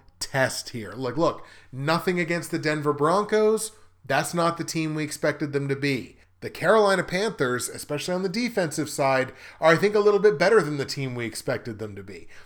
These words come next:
This is a real test for Gardner Minshew, Leonard Fournette, and that offense. Can they move the ball in a back-to-back roadie situation? Jacksonville, historically,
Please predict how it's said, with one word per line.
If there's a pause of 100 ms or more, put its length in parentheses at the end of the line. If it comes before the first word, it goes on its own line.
(120)
This
is
a
real
test
for
Gardner
Minshew, (180)
Leonard
Fournette, (100)
and
that
offense. (280)
Can
they
move
the
ball
in
a
back-to-back
roadie
situation?
Jacksonville,
historically,